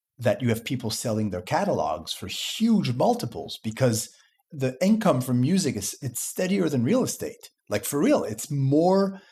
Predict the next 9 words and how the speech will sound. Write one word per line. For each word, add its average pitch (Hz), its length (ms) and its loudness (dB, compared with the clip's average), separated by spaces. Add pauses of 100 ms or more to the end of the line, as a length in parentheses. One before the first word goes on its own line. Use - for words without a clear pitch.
(140)
it's 135 200 -2
steadier 208 640 2
and 151 220 0
easier 170 420 0
to 135 60 2
project 131 560 -2
than 104 160 -4
real 110 180 2
estate. - 300 -8